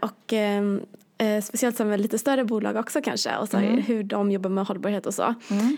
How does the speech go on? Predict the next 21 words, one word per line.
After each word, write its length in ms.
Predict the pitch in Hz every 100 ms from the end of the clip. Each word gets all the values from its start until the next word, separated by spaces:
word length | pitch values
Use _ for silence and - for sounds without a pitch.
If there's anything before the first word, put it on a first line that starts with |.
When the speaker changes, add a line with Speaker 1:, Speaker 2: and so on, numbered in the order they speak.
| -
Speaker 1:
Eh, 240 | 240 233 233
och 80 |
vi 120 | 285 277
jobbar 180 | 220
ju 80 | 208
med 200 | 202 196
väldigt 200 | 196 196
tidiga, 540 | - 247 214 247 175 214
alltså 200 | 208 196
Speaker 2:
Mm. 80 | 220
Speaker 1:
startups 440 | 269 180 180 202 -
precis 460 | 220 - 247 226
liksom 240 | 196 - 196
i 40 |
uppstartsfasen. 840 | 226 - 202 - 240 233 - 240 226
Speaker 2:
Mm. 680 | 220 285 - - - 220 220
Speaker 1:
Eh, 80 | 214
där 160 | 277
kommer 360 | 294 247 226 214
ju 280 | 196 196 - _
hållbarhet 920 | - - 240 208 220 277 247 285 -